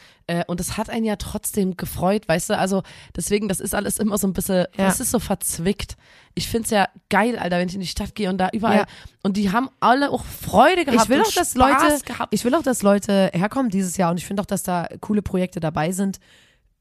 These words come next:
Speaker 2: Für die Eröffnung war es einfach so ein bisschen wie, yo, ich hoffe nicht, dass das jetzt so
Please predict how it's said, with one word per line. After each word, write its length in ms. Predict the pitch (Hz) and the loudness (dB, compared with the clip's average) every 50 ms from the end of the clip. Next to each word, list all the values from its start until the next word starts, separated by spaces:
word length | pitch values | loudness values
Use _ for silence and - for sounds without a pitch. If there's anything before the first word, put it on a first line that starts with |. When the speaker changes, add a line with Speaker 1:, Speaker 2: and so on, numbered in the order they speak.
| _ - | _ -14
Speaker 2:
Für 220 | - - 220 220 | -4 -2 -2 0
die 140 | 170 202 185 | 0 2 0
Eröffnung 460 | 170 165 175 196 - 208 190 190 170 | 2 2 0 -2 0 0 0 2 2
war 100 | 170 175 | 2 2
es 100 | 175 - | 2 0
einfach 220 | 160 170 160 180 | -2 -2 0 -2
so 120 | - - 180 | -2 0 -2
ein 80 | 175 | -2
bisschen 280 | 165 170 147 175 170 143 | -2 -2 0 -2 -2 -2
wie, 260 | 170 170 165 160 156 - - _ _ | -2 -2 -2 -2 -4 -4 -8 _ _
yo, 480 | - 185 180 180 180 180 175 - _ _ _ _ _ _ _ - | 2 4 4 6 6 4 2 -2 _ _ _ _ _ _ _ -6
ich 200 | - 190 - 196 | -6 -4 -2 -2
hoffe 180 | 196 - - | -4 -2 -2
nicht, 460 | 202 202 214 254 285 - - - - 208 | 0 2 2 2 0 0 -4 -4 0 0
dass 220 | 202 202 - - | 0 0 0 2
das 260 | - 208 208 - - | 2 2 2 2 0
jetzt 240 | 214 202 180 - - | -2 -2 -2 -4 -2
so 380 | - 202 190 190 190 190 185 | 2 2 4 4 4 2 0